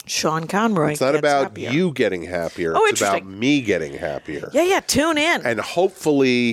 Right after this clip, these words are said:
Speaker 1: It bleeds
Speaker 2: me
Speaker 1: over.
Speaker 2: getting happier will benefit you in some way.
Speaker 1: <laughs> Right. And it's, uh, are there any
Speaker 2: And
Speaker 1: episodes?
Speaker 2: by the way, it's not get happy, gets happy.
Speaker 1: Oh,
Speaker 2: It's
Speaker 1: happy.
Speaker 2: gets happier.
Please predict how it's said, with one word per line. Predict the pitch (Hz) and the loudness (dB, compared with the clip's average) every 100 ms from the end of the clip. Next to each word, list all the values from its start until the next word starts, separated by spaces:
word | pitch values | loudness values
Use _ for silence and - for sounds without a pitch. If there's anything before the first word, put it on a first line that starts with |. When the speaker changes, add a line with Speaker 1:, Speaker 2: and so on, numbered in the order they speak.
| 123 | 0
Speaker 1:
It | 220 | -2
bleeds | 202 226 254 | -2 -4 0
Speaker 2:
me | 139 240 | 2 2
Speaker 1:
over. | 285 | 2
Speaker 2:
getting | 139 139 131 123 117 | 2 2 0 -2 -6
happier | 107 110 104 110 104 101 | -2 0 0 2 2 4
will | 98 | 2
benefit | 90 98 98 - 101 92 | 0 0 -2 -2 -2 -2
you | 90 92 101 92 | -4 -2 2 2
in | 78 | 0
some | - - 73 | -2 -2 -2
way. | 67 69 - - | -4 -8 -8 -12
Speaker 1:
<laughs> | - - - - - - | -16 -10 -8 -6 -8 -2
Right. | 247 254 - | 0 0 0
And | 214 | 0
it's, | 220 208 - | 0 -2 0
uh, | 214 185 - | 2 2 0
are | 202 | -2
there | 202 214 | 0 0
any | 190 | 0
Speaker 2:
And | 185 | 0
Speaker 1:
episodes? | 147 | 0
Speaker 2:
by | 165 202 | 2 4
the | |
way, | 190 139 | 4 2
it's | 110 - | 0 0
not | 139 147 123 | 0 0 -2
get | 123 117 | -2 -2
happy, | - 220 - - 85 73 | -2 -2 -2 -2 -8 -4
gets | - 123 - | -2 0 0
happy. | 143 - - 69 139 _ - | 0 0 -6 -8 -12 _ -6
Speaker 1:
Oh, | 180 240 302 - _ | 0 0 -2 -8 _
Speaker 2:
It's | 120 117 | -4 -2
Speaker 1:
happy. | 196 156 | -2 0
Speaker 2:
gets | 113 104 | -2 -4
happier. | 120 110 - 104 110 143 110 76 - | -4 -4 -2 0 2 2 2 0 -6